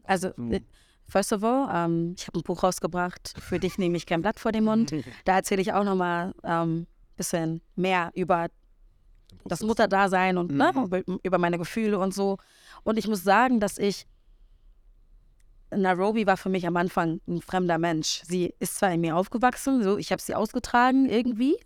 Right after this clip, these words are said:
Speaker 2: Mhm.
Speaker 1: aber sie war für mich auch fremd. Ich hatte auf jeden Fall Schwierigkeiten, mit ihr zu bonden am, ganz am Anfang. Hormonell, left und right, up and down, auf einmal Mutter, ne, und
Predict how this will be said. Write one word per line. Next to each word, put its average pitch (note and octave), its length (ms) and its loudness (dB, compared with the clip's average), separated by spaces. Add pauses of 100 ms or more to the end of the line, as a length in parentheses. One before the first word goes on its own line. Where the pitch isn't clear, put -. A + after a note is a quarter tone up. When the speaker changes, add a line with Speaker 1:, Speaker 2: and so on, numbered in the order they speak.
Speaker 2:
Mhm. C3+ 380 -10 (680)
Speaker 1:
aber G#3+ 300 6
sie F#3 160 -2
war G3+ 140 6
für G#3 100 -4
mich G3 320 -2 (220)
auch F3+ 180 -2
fremd. E3 580 -2 (100)
Ich - 120 -8
hatte F#3 480 2 (880)
auf F3 160 2
jeden G#3+ 160 2
Fall G3+ 100 0
Schwierigkeiten, F#3+ 640 0
mit F3+ 140 -2
ihr F3+ 80 -2
zu E3 160 -12
bonden F#3 300 2
am, E3+ 120 -2 (120)
ganz F3 220 0
am F3 120 -2
Anfang. F3+ 420 -6 (380)
Hormonell, G#3+ 760 2
left G#3+ 300 0
und F#3 140 -2
right, G#3 260 4
up - 200 -6
and F#3+ 140 0
down, G3+ 320 2
auf - 160 -6
einmal F#3+ 220 -2
Mutter, G3+ 480 0
ne, G#3 280 -2
und G3 160 -10